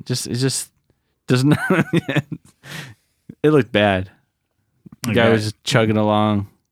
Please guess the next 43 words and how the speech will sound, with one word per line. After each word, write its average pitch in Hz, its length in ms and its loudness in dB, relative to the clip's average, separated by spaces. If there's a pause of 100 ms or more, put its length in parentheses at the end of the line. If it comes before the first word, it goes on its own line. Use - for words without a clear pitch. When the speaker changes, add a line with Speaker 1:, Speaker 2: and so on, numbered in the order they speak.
(120)
Speaker 2:
But 131 220 -4
it 113 120 -2
was 117 180 0
like, 107 200 0
it 107 100 -2
just 104 240 -4
did 104 100 -2
not 101 220 -2
fit 107 160 -6
the 95 120 -6
band? 190 220 -2
Speaker 1:
No. 226 460 2 (520)
Speaker 2:
Like, 156 140 2
the 208 60 2
Speaker 1:
Not 208 100 4
Speaker 2:
only 175 140 4
Speaker 1:
at - 40 0
Speaker 2:
band 160 260 6
it - 40 4
really 135 140 4
Speaker 1:
all. - 60 -4
Speaker 2:
fits 123 260 -2
in 131 200 0
is, 113 140 -2
like, 117 160 0
if 113 200 -4
you're 113 80 -2
doing 110 200 0
a 98 40 0
Beatles, 98 420 -2
like, 90 220 -6
Speaker 1:
Yeah. - 80 -20
Speaker 2:
tribute. 78 380 -6 (480)
Speaker 1:
Dude's 139 240 2
wearing, 147 180 2
like, 131 120 -2
a 113 60 0
la-, 107 320 0
like, 110 180 -2
a 101 60 -2
huge 117 400 -2
baggy 110 400 0
jacket, 107 840 -2